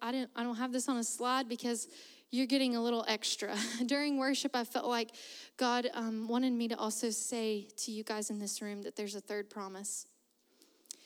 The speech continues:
'Cause as you keep reading, you find that God provided the people that Gideon needed to fight the Midianites, and they won.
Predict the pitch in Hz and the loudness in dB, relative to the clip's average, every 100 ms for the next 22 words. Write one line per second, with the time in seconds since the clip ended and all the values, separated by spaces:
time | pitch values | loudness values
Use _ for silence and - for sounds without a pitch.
0 | - - 247 254 240 254 269 247 247 247 | -12 -4 0 0 0 -2 -2 -2 0 0
1 | 233 220 214 - 226 226 214 220 214 226 | 0 -2 -4 -4 -4 -4 -6 -4 -2 -2
2 | - 240 208 208 208 202 - - - 220 | -4 -6 -4 -4 -2 -4 -6 -20 -10 -10
3 | - 254 226 220 208 208 - - - 214 | -4 -4 -4 -2 -4 -6 -14 -8 -8 -2
4 | 233 226 208 208 220 214 196 202 220 - | 0 0 -2 -2 -2 -2 -4 -6 -8 -8
5 | 208 - 208 202 202 202 190 196 - 202 | -8 -8 -8 -8 -8 -8 -10 -10 -8 -8
6 | 196 190 196 208 180 | -6 -6 -4 -4 -6